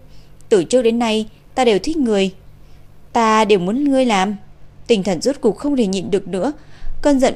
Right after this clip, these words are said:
bùng cháy trước ngực hắn. Hắn đứng lên, giơ chân đá văng cánh cửa trước mắt. Nhưng trong phòng không hề thấy bất kỳ một người nào,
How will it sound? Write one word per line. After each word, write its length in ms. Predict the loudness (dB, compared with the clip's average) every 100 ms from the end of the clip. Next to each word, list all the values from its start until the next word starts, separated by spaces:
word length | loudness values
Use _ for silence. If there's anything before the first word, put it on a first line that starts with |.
| 0
bùng 200 | 0 2
cháy 160 | 0
trước 140 | 0 -2
ngực 200 | -2 -2
hắn. 240 | -4 -4 -8 -14
Hắn 220 | -2 0
đứng 180 | 2 2
lên, 260 | 2 2 0
giơ 200 | 0 2
chân 240 | 2 -2 -2
đá 120 | -2
văng 200 | 0 0
cánh 200 | 0 0
cửa 120 | 0
trước 200 | 0 -2
mắt. 200 | -2 -2 -6 -20 -20 -20 -6
Nhưng 340 | 0 2 2 -2
trong 220 | -2 -2
phòng 300 | -2 -4 -6
không 260 | -8 -2 0
hề 160 | 0
thấy 140 | 0 -2
bất 240 | -2 -4
kỳ 120 | -4
một 180 | -2 -2
người 160 | -2 -4
nào, 280 | -2 -2